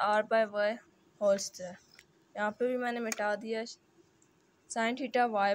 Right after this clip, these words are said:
by r से इक्वल था, cos theta x by r से और tan theta y by x से। So x by y,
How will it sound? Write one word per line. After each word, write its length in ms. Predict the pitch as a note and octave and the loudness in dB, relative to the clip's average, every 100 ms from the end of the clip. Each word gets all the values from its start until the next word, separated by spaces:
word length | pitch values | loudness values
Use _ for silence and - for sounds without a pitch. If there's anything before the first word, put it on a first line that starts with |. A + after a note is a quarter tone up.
| G#3 | 2
by 100 | B3 A#3+ | 4 4
r 120 | A#3 B3 | 4 0
से 80 | A#3+ | -8
इक्वल 320 | A3+ A#3+ B3 A#3+ | -4 -2 -2 0
था, 100 | A#3+ B3 _ _ _ | -2 -2 _ _ _
cos 260 | A#3 A#3 A#3 C4 | 0 0 0 -4
theta 300 | A#3+ A#3+ B3+ C4 _ _ _ _ _ _ _ _ _ - | -4 0 -2 -4 _ _ _ _ _ _ _ _ _ 0
x 360 | A3+ A#3 - A3+ B3 | 4 4 2 2 4
by 100 | B3 A#3+ | 8 8
r 160 | A#3+ A#3+ | 6 4
से 240 | B3+ B3 B3 | 0 0 0
और 300 | - G#3+ G#3+ - | 0 2 2 2
tan 260 | A3 A#3 B3 B3 | 2 2 -2 -4
theta 360 | A3+ A#3+ B3+ C4 _ _ _ _ _ _ _ _ _ _ _ _ _ _ _ A3 | -2 0 0 -4 _ _ _ _ _ _ _ _ _ _ _ _ _ _ _ 0
y 280 | A3 A3 G#3+ | 6 6 6
by 140 | A3 G#3 | 4 4
x 260 | F#3 - - | 2 -4 -12
से। 140 | F#3 G3 - - _ _ _ _ - - - - _ - - _ _ _ | -10 -12 -14 -20 _ _ _ _ -14 -14 -14 -20 _ -20 -20 _ _ _
So 160 | - C4 - | 0 2 2
x 240 | A3 A3 A#3+ | 0 0 4
by 160 | B3+ B3+ | 4 6
y, 160 | C4 | 4